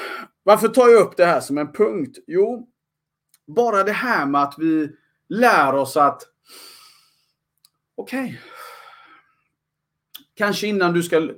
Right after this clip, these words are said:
liksom ta kontakt med potentiella kunder då, då.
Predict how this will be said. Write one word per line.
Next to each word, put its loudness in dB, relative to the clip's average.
liksom -2
ta 2
kontakt -2
med -2
potentiella 0
kunder -4
då, -8
då. -20